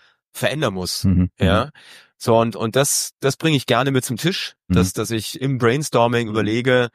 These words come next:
Speaker 1: wie kann man gut skalieren sozusagen?
Speaker 2: Mhm. Mhm.
Speaker 1: Also mit Hilfe von Technologie, mit K I, du hast es gerade genannt, ne? K I
Speaker 2: Ja.
Speaker 1: ist ja ein Segen sozusagen,
Speaker 2: Ja.
Speaker 1: um auch Kosten runterzufahren.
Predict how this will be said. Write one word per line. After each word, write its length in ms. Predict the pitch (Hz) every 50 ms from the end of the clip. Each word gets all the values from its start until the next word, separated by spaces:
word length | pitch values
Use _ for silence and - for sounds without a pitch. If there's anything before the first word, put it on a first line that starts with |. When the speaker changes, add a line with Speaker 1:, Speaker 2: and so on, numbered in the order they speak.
| _ - - - _ _ _ _ _ _ _
Speaker 1:
wie 140 | - 131 143
kann 160 | - - 139
man 160 | 151 143 120
gut 180 | 107 135 180 -
skalieren 520 | - - - 123 117 123 143 143 117 107
sozusagen? 680 | 95 101 95 85 82 85 85 98 90 87 87 87 85 90
Speaker 2:
Mhm. 40 | 92
Mhm. 60 | -
Speaker 1:
Also 180 | 92 98 98 107
mit 160 | 123 151 -
Hilfe 320 | - 147 170 180 - 147
von 160 | - - 117 -
Technologie, 640 | - 123 - - 123 113 110 101 120 131 120 113
mit 300 | 101 107 110 - - 90 85
K 200 | - - 113 120
I, 200 | 113 139 156 127
du 140 | 98 95 95
hast 160 | 98 - 110
es 80 | 98
gerade 200 | - 101 101 104
genannt, 360 | 101 107 120 131 113 92 - -
ne? 120 | 98 107
K 140 | - - 92
I 40 | 101
Speaker 2:
Ja. 80 | 104
Speaker 1:
ist 140 | - 113 -
ja 100 | 120 110
ein 220 | 107 101 - 104
Segen 480 | 107 104 95 113 127 139 151 127 120 104
sozusagen, 720 | 92 95 92 - - 98 90 85 90 92 95 104 120 123
Speaker 2:
Ja. 80 | 131 127 - - - - - - - - _ _ _
Speaker 1:
um 260 | - 139 147 151 -
auch 140 | - 107 -
Kosten 380 | - - 151 175 - - -
runterzufahren. 800 | 113 98 98 90 - 90 - - 98 - 85 85 80 80 82 85